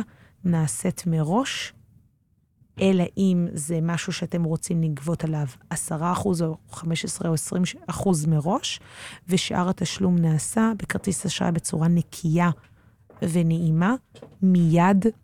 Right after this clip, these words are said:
לאחר סיום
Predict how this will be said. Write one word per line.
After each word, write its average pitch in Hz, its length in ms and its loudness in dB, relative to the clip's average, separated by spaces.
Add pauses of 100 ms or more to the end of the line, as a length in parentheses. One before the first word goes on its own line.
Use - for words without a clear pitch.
(1120)
לאחר 180 600 2
סיום 170 580 2